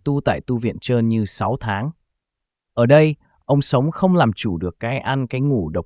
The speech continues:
cư của mình. Cho nên ông mới nói một câu là cái ăn ngủ độc cư của trưởng lão không phù hợp.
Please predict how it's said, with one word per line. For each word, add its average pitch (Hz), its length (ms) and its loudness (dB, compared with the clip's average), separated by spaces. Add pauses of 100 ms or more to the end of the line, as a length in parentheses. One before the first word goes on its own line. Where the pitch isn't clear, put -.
cư 110 200 -4
của 92 100 -6
mình. 82 260 -4 (520)
Cho 143 140 0
nên 139 160 2
ông 135 200 0
mới 135 100 2
nói 127 220 2
một 185 200 0
câu 104 280 0 (240)
là 110 140 -4
cái 147 160 -4
ăn 151 240 0
ngủ 123 140 2
độc - 240 -6
cư 123 280 -2
của 90 180 -6
trưởng 87 260 -2
lão 92 240 -4
không 139 260 -4
phù 95 180 -8
hợp. 82 220 -6